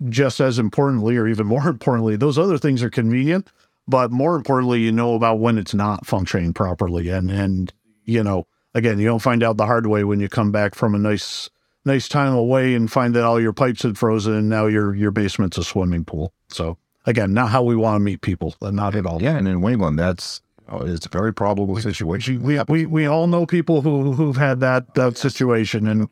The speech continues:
Speaker 1: again, that's not how we like to meet our customers. We wanna put in great products for people that help them live their lives,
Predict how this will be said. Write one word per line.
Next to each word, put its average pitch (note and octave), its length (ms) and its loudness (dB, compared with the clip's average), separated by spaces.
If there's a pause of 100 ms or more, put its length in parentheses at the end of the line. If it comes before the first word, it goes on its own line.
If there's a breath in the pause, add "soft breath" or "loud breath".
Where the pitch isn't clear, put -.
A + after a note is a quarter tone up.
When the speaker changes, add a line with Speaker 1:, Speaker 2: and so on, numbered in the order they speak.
(200)
Speaker 1:
again, B2+ 280 2
that's D#3 200 0
not C#3 120 2
how D3 100 2
we C#3 120 2
like B2 220 2
to B2 60 0
meet A#2 180 2
our G#2+ 100 2
customers. G#2 460 -2
We A#2+ 100 2
wanna A#2+ 200 2
put A#2 160 0
in A2+ 100 2
great A2 220 0
products A2+ 340 0
for A#2 180 -2
people A2 400 0 (280 loud breath)
that A2 120 2
help A#2+ 220 0
them G#2+ 160 2
live A2 200 0
their A2 160 2
lives, G#2+ 560 0